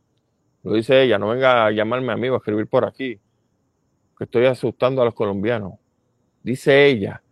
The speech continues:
que el diablo está de muchos pueblos, entre esos Colombia. Se le quedó Puerto Rico, porque allá en Fortaleza y la legislatura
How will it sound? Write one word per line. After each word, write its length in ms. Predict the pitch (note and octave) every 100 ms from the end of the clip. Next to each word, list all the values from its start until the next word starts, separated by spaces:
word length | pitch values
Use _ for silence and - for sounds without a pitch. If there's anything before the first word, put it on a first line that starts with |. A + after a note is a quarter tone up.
| _ _ _ _ _ _
que 160 | - A#2
el 220 | A2 G2
diablo 480 | A2+ B2+ D3 D3+ C#3+
está 280 | - C#3
de 120 | C#3 B2+
muchos 320 | B2+ - C3
pueblos, 420 | - C#3+ D3+ -
entre 320 | G#2+ G2+ G2+
esos 220 | G2+ C#3
Colombia. 600 | - A2 A2+ A#2 F#2+ E2+ _ _ _
Se 160 | _ A#2
le 140 | A#2
quedó 200 | A2+ A2+ A2+
Puerto 360 | D3 D3 E3+
Rico, 400 | D#3 G#3 G#3 A#2+ _ _
porque 240 | A2 -
allá 140 | G#2+
en 80 | E3+
Fortaleza 680 | A3+ B3+ G3 G#3+ D#3+ - F#2+ _ _ _ _ _ _
y 80 | -
la 120 | A#2+
legislatura 680 | G#3+ G3+ F#3+ D#3+ A3+ C#3+ A#2